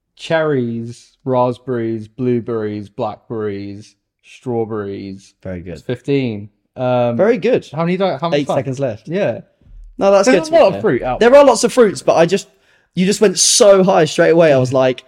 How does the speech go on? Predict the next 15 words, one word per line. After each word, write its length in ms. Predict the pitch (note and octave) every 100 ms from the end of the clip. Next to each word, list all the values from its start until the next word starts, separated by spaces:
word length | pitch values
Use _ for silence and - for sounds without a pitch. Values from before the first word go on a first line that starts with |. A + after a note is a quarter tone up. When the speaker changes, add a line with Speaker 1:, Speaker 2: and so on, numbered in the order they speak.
| _ _ _ _
Speaker 2:
if 200 | - E3
I 140 | F#3 G#3
said 240 | G#3 G3
sixteen 480 | - F3 - A3 D#3+
and 160 | C3 C3
Speaker 1:
I 60 |
would've 120 | C#3 B2+
Speaker 2:
my 60 |
Speaker 1:
gone 80 | D#3
Speaker 2:
brain 300 | F#3 F#3 F3+
just 300 | D3+ D3+ - -
doesn't 420 | G3 F3 F3+ -
function. 500 | F3+ F3 - C3 A#2
Speaker 1:
Oh, 80 | -
yeah. 240 | C#3 A2+